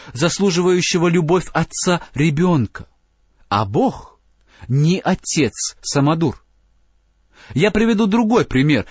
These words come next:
который не только ближе к истине, но представляет ситуацию такой, какой она есть на самом деле. Несколько преступников, совершивших тяжелейшие, отвратительнейшие злодеяния,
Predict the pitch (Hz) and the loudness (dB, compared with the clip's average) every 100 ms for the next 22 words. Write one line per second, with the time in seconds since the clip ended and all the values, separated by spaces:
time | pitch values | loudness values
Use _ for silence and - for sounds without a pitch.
0 | - 156 170 151 151 151 147 131 123 190 | -6 -2 0 2 2 0 0 0 0 2
1 | 254 190 - 123 - - 170 196 196 _ | 2 0 0 -2 -2 -2 0 0 -4 _
2 | _ - - 143 143 151 - 147 143 151 | _ -16 -4 -2 0 -2 -2 0 2 2
3 | 147 151 139 151 - 151 135 131 - 196 | 0 -4 0 0 0 -2 0 -2 -2 -2
4 | 95 _ - - 147 - 170 - 156 147 | -2 _ -20 -8 -4 0 0 2 2 2
5 | 135 127 135 - 131 135 151 156 87 - | 2 0 -2 0 0 2 2 0 -2 -10
6 | _ _ _ _ _ _ _ _ _ _ | _ _ _ _ _ _ _ _ _ _
7 | - - - - _ _ _ _ _ 139 | -20 -20 -20 -20 _ _ _ _ _ -2
8 | 247 - 220 196 170 165 - 240 - 185 | -2 0 -2 0 0 -2 -2 0 0 0
9 | 196 - - - - - - 135 131 127 | -2 -4 -12 -18 -20 -16 -4 0 0 2
10 | - - - 156 - - - - 175 170 | -2 -2 -2 -4 -4 -20 -16 -4 -2 2
11 | 214 240 175 - - 113 120 135 139 165 | 2 2 0 0 -2 -2 -2 -2 0 0
12 | - - 226 - - 180 170 160 - 151 | -2 -2 -2 -2 -2 0 2 0 0 0
13 | 143 120 127 120 208 156 147 180 | 0 0 0 0 0 2 0 0